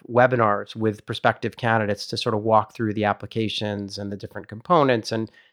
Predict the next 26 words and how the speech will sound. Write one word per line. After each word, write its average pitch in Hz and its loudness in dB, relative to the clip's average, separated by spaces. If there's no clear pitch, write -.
just - -6
make 185 6
sure 165 4
that 139 6
everyone 123 4
kno-, 113 0
knows 107 0
what 110 -4
they 104 -2
need 101 -6
to 98 -12
do 98 -8
to - -16
submit 98 -10
their 101 -8
best 95 -8
application. - -14
So, 107 0
um, 110 0
good 156 4
read 135 4
if 120 -2
you've 110 0
got 113 2
time 113 0
to 110 -2